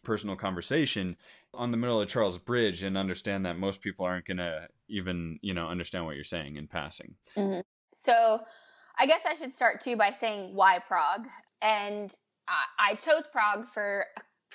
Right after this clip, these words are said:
Speaker 2: a couple different reasons. Um, the majority or the main ones being, one, it was centrally located in Europe. So I knew that I had the goal of wanting to travel around Europe, and Prague was sort of a central location. So that was good. Two,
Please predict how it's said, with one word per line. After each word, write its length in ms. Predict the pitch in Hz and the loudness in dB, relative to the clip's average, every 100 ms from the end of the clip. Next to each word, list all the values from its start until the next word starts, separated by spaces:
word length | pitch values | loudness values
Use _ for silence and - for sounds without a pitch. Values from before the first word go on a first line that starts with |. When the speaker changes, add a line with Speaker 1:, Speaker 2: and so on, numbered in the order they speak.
| - _ _ _ | -20 _ _ _
Speaker 2:
a 40 | 220 269 269 - _ _ _ _ | -14 -10 -10 -12 _ _ _ _
couple 240 | - 494 392 | 2 4 4
different 220 | 302 247 | 2 2
reasons. 440 | 190 185 180 196 - | -4 -4 -6 -8 2
Um, 300 | 202 208 208 | 4 4 2
the 80 | 240 | 0
majority 560 | 247 226 294 294 269 | 0 4 6 6 4
or 80 | 226 | 2
the 80 | 233 | 2
main 280 | 240 262 262 | 0 0 0
ones 240 | 233 220 | 0 0
being, 440 | 233 208 196 190 196 _ _ _ _ | 0 -2 -2 -10 -16 _ _ _ _
one, 380 | 214 226 240 269 | -2 2 4 2
it 140 | 285 247 | 2 2
was 200 | 240 - | 2 2
centrally 360 | 262 247 262 | -2 4 6
located 520 | 214 190 202 208 202 | 8 6 4 -2 -2
in 120 | 190 185 | -4 -2
Europe. 280 | 170 - - | -2 -2 -6
So 180 | - 190 - | 0 0 2
I 160 | 262 | 2
knew 320 | 277 262 240 | 2 2 2
that 120 | 220 196 | 4 6
I 100 | 214 | 4
had 120 | 208 | 2
the 80 | 202 | -4
goal 380 | 196 196 190 | 2 4 4
of 80 | 117 | 0
wanting 240 | 202 190 226 | -4 -8 -10
to 80 | |
travel 400 | - 185 185 190 | -6 0 2 2
around 440 | 185 180 180 185 180 | -2 -2 -2 -6 -10
Europe, 340 | 190 190 277 320 - | -4 2 2 0 -4
and 220 | 190 190 | -4 -4
Prague 320 | - 202 196 202 | 2 8 8 6
was 200 | 208 - | -4 -4
sort 160 | 214 | -6
of 60 | 196 | -6
a 80 | 190 | -6
central 400 | - 190 202 185 | -6 -6 -4 -4
location. 640 | 180 - - - - - | -4 -6 -10 -14 -20 -18
So 140 | - | 0
that 160 | 202 - | 4 4
was 280 | 196 196 - _ - | 4 -4 -18 _ -4
good. 280 | 196 - - _ - - _ _ | 2 2 0 _ -20 -20 _ _
Two, 480 | - 339 285 214 220 | -4 2 6 6 4